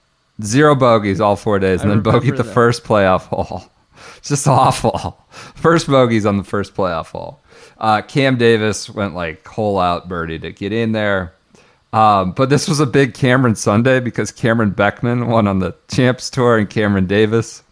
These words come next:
Speaker 1: won on the Rocket Mortgage. Just a massive day for the Cameron Zone. Um, open protocols start to become an issue. Like, Ricky and these guys start speaking up. Like, "I gotta, like, I,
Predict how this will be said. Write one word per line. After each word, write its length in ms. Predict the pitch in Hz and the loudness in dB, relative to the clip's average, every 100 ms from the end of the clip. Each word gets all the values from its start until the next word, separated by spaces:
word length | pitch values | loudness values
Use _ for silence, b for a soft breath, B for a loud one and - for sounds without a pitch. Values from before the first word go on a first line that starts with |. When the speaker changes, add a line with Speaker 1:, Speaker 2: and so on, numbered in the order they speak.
| B B B - | B B B -2
Speaker 1:
won 180 | 120 | 2
on 160 | 110 101 | 2 0
the 180 | 90 85 | -2 -6
Rocket 360 | 101 98 92 95 | -2 0 0 -2
Mortgage. 500 | 98 123 117 113 101 | 0 2 2 -2 -8
Just 180 | 98 - | -14 -12
a 60 | |
massive 440 | 80 98 95 - 82 | -4 -2 -2 -4 -6
day 160 | 98 92 | -4 -4
for 140 | 95 | -8
the 80 | 90 | -14
Cameron 460 | - 110 113 110 | -8 -6 -4 -6
Zone. 400 | 98 107 104 98 87 _ b b b b _ | -6 -6 -6 -6 -10 _ b b b b _
Um, 440 | 104 98 92 87 85 _ b b b _ _ | 0 0 0 -4 -10 _ b b b _ _
open 400 | 151 160 175 139 - - _ | 0 2 0 -2 -8 -20 _
protocols 640 | - 139 139 151 151 147 - | -2 2 2 2 2 2 2
start 240 | 131 120 | -2 -2
to 40 | - | -4
become 300 | 123 127 117 | -2 0 2
an 60 | |
issue. 480 | 107 110 127 123 123 113 | 2 0 0 -2 -2 -2
Like, 200 | 107 92 | -2 0
Ricky 580 | 110 117 123 120 120 92 | 0 0 0 -2 -2 -2
and 160 | 104 101 | 0 0
these 140 | 98 | 0
guys 240 | 117 104 | 0 -2
start 260 | - 104 90 | 0 -2 -2
speaking 360 | - 110 107 95 | -6 -6 -4 0
up. 240 | 95 85 | 0 -2
Like, 360 | 98 87 - _ b b b b - | -4 -4 -6 _ b b b b -4
"I 80 | 107 | 0
gotta, 220 | 113 110 | 2 2
like, 300 | 95 90 _ _ _ | 0 -4 _ _ _
I, 140 | - | -6